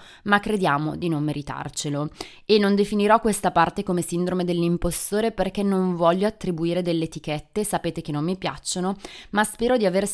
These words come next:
di avervi spiegato, di avervi introdotto i confini entro cui si muoverà questo episodio. Apro quindi la prima grande riflessione su questo tema, provando ad andare dritta al punto.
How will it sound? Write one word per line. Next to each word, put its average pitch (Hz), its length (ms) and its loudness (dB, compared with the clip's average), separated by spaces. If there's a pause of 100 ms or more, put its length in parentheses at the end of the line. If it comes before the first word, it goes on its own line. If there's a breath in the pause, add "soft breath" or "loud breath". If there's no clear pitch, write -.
di 170 280 -2
avervi 196 300 0
spiegato, 160 560 0
di 156 80 -2
avervi 175 320 -2
introdotto 185 500 -4
i 185 40 -4
confini 190 680 0
entro 170 440 0
cui 196 200 -4
si 196 180 -4
muoverà 160 480 0
questo - 260 -8
episodio. 135 600 -10 (760 loud breath)
Apro 202 380 0
quindi 175 520 0
la 170 180 0
prima 160 440 -4
grande 156 360 0
riflessione 170 640 -2
su 180 120 -4
questo 160 360 -4
tema, 156 360 -2
provando 156 400 -2
ad 156 80 -6
andare 151 300 -2
dritta 151 340 -6
al 160 120 -2
punto. 147 560 -4